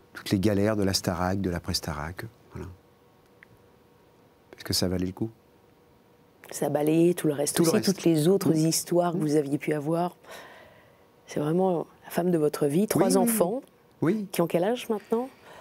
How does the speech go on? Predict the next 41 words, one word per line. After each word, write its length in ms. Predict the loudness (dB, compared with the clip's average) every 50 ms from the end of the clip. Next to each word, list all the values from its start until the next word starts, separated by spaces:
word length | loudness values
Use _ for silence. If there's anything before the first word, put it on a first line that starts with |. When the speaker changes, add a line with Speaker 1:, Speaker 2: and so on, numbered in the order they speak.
| -14 -14
Speaker 1:
Qui 200 | -8 -4 -2 0
ont, 200 | 2 2 2 2 2
euh, 720 | 0 0 0 0 0 0 0 -2 -2 -4 -4 -6 -6 -6 -4
il 60 | -2
y 40 | 0
a 60 | 0
eu 80 | 0 2
des, 180 | 2 2 2
des 160 | 2 2 0 0
grands 220 | 0 0 0 0
avant, 360 | 0 0 -2 -2 -2 -2 -2
mais, 160 | 0 0 2
Speaker 2:
Des 80 | 2 2
grands 180 | 2 2 0 0
Speaker 1:
euh, 40 |
Speaker 2:
avant. 280 | 0 0 -2 -2 -4 -4
Speaker 1:
euh, 160 | -6 -8 -10 -10 -12 -12 -10
il 80 | -6 -4
y 80 | -2
a, 80 | -2 -2
ils, 340 | -2 -2 -4 -4 -4 -6 -6 -6 -8 -8 -6 -4 -2
ils 140 | 0 2 2
ont 80 | 2 2
vingt-cinq, 720 | 2 2 0 2 0 0 0 0 2 0 0 0 0 -2
vingt-deux 1300 | 0 0 -2 -2 -2 -2 -4 -4 -2 0 0 2 2 0 -2 -4 -6 0 2 4 4 4 2 0 -2 -2
et, 380 | 0 2 2 2 0 0 -2 -2
et 60 | -2 0
onze. 380 | 0 0 0 0 0 -2 -4 -8 -12 _ _ _ _ _ _ _ _ _ _ _ _ _ _ _ _ _ _ _ _ _ _ _ _ _ _ _ _ _ -6 -4
Speaker 2:
Garçon, 360 | -2 -2 -2 -2 -2 -2 -2
fille ? 300 | 0 0 0 0 0 -2 -4 -2 -2
Speaker 1:
Garçon. 420 | -2 0 0 0 -2 -2 -2 -6 -8 -12 -12 _
Speaker 2:
Garçon. 420 | -2 -2 -2 -2 -6 -6 -6 -6 -6 -8 -14 -20 -20 -20 -20 -20 -20 -20 -16 _
Speaker 1:
J'avais 180 | -2 0 0 2
demandé 240 | 4 4 4 4 4
des 100 | 4 4
filles. 320 | 4 4 2 2 2 -2 -6 -12 -4 -2
Speaker 2:
<laughs> 800 | -2 -2 -2 -8 -14 -20 -20 _ _ -12 -12 -12 -12 -14 -6 -4
Speaker 1:
J'avais 300 | -2 -2 0 2 0 0
demandé 320 | 2 0 0 0 2 0 0
des 180 | 2 2 2 0
filles, 320 | 2 2 2 2 2